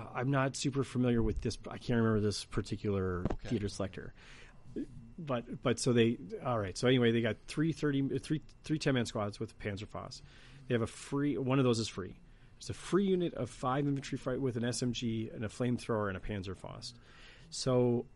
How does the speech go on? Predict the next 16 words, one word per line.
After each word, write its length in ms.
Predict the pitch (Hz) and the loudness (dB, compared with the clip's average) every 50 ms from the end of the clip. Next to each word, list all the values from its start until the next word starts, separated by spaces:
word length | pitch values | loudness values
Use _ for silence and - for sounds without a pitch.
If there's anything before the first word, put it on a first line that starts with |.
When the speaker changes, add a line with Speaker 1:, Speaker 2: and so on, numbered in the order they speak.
| - - - | -20 -10 -2
Speaker 1:
I 220 | - 123 160 165 | 0 2 2 2
think 400 | 151 - - 185 180 156 131 - | 0 2 2 2 2 2 0 -2
that 260 | - 143 139 139 - | 0 0 0 0 -2
unit 360 | - 151 143 143 139 135 - - | 0 2 2 4 4 2 0 -2
might, 320 | - 123 123 127 127 - - - - - - - | -2 0 0 0 -2 -4 -8 -16 -20 -20 -8 0
this, 160 | 135 127 113 110 | 2 2 2 4
again, 200 | 120 117 107 107 | 4 4 4 4
this 100 | 107 - | 2 2
is 40 | - | 2
another, 200 | 113 104 101 101 | 2 2 2 0
this 160 | 98 - 104 | 0 0 -2
is 80 | 107 107 | -2 -2
why 240 | 107 107 98 95 95 - - - - - | -2 -2 -4 -4 -4 -6 -10 -14 -10 -6
this 160 | 123 104 - | -6 -4 -4
sucks. 360 | - - 98 82 - - - - - - - - - - - - - - - - - - - - - | -4 -4 -4 -6 -6 -10 -14 -16 -18 -20 -20 -20 -20 -20 -20 -20 -20 -20 -20 -20 -20 -20 -14 -6 -2
Um, 640 | 131 120 120 117 113 113 113 110 107 107 110 110 | 0 2 2 2 2 2 2 0 0 0 -2 -4